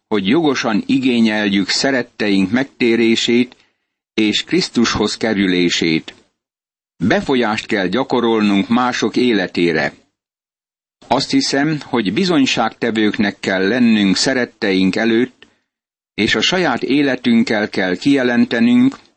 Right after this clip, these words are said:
hogy élő hitünk van Krisztusban, és ez beválik. Egy ember, aki gyülekezetem tagja volt,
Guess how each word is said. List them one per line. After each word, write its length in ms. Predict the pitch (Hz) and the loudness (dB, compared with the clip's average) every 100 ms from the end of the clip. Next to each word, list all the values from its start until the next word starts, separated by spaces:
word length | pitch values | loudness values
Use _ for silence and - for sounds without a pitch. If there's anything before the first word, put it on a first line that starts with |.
| _ _ | _ _
hogy 280 | - 101 - | -2 -2 -2
élő 420 | - 190 165 131 | 0 2 2 2
hitünk 480 | 113 127 135 123 110 | 2 0 0 0 0
van 260 | 95 92 92 | 0 0 0
Krisztusban, 840 | 123 135 - 127 113 117 127 147 - _ _ _ | 0 -2 0 0 2 0 0 -2 -6 _ _ _
és 260 | - 113 - | 0 0 0
ez 240 | 135 139 | -2 -2
beválik. 720 | 131 170 107 85 82 76 73 - _ _ _ _ _ _ _ _ _ _ _ _ _ _ | -2 -2 0 0 0 -2 -4 -12 _ _ _ _ _ _ _ _ _ _ _ _ _ _
Egy 260 | 113 98 95 | -4 0 0
ember, 580 | 139 143 135 139 147 151 - _ _ | 2 4 4 2 -2 -6 -16 _ _
aki 260 | - 117 107 | -6 -4 -2
gyülekezetem 800 | 123 170 147 123 107 101 98 95 | 0 0 0 -2 -2 -2 -2 0
tagja 400 | 131 131 104 98 | 0 -2 -2 0
volt, 460 | 101 117 127 - | 0 0 0 -4